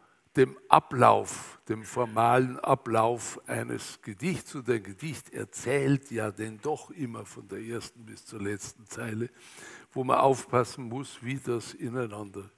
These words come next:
gestrickt ist. Ich fand es eines der sehr schönen Gedichte, die ich sehr gern gehabt habe. Aber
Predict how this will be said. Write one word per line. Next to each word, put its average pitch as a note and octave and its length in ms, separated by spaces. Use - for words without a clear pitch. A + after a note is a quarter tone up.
gestrickt - 500
ist. - 160
Ich - 80
fand A2+ 240
es - 160
eines A2 360
der A#2 120
sehr - 240
schönen F#2 460
Gedichte, D#2+ 500
die E2+ 60
ich - 140
sehr - 240
gern G#2+ 240
gehabt D#2+ 360
habe. C#3+ 80
Aber - 320